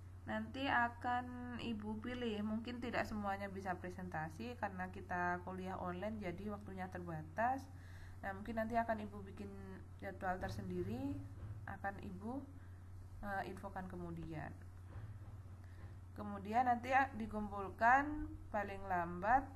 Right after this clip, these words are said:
hari Minggu, tanggal dua puluh September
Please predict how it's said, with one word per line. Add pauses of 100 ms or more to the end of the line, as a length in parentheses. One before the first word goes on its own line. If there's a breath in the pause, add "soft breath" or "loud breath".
(120)
hari
Minggu, (400)
tanggal
dua
puluh (400)
September